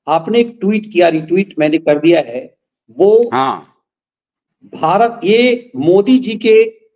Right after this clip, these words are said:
Speaker 1: प्रवक्ता हैं, ये समाजवादी पार्टी से आया है, और मुझे लगता है कि आज के बाद, इस शो के बाद यदि गौरव भाटिया को हटाया नहीं गया,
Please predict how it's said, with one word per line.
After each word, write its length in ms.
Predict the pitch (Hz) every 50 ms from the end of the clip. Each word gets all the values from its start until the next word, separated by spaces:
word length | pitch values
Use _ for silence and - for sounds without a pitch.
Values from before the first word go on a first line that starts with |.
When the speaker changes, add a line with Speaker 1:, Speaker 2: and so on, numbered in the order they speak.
| _ -
Speaker 1:
प्रवक्ता 420 | 165 156 156 151 - - - 175
हैं, 280 | 160 147 - - - - -
ये 100 | 135 165
समाजवादी 680 | 160 - 175 156 175 185 202 196 190 175 185 190 240 233
पार्टी 360 | - - 151 151 - 196 196
से 160 | 190 185 160
आया 420 | - 117 131 151 165 151 - - -
है, 160 | - - _ _ _ _ _ _ _ -
और 220 | 165 185 202 196 -
मुझे 300 | 349 175 175 - 254 269
लगता 340 | 247 214 - - - 214 196
है 480 | 180 165 165 202 247 254 254 - _ _ _ _ _ _ _
कि 220 | 208 226 226 - -
आज 300 | 185 220 269 294 294 -
के 180 | - - 262 254
बाद, 320 | 202 214 220 220 208 202 214
इस 220 | 269 262 - -
शो 380 | 196 175 - - - 262 302 277
के 160 | - 269 214
बाद 300 | - 208 214 226 226 208
यदि 200 | 220 214 220 214
गौरव 300 | 214 185 180 202 226 233
भाटिया 460 | - - 160 180 185 - 202 220 214
को 140 | 214 220 202
हटाया 460 | - - - - 160 185 254 285 269
नहीं 260 | 240 196 156 151 135 120
गया, 240 | 131 113 - -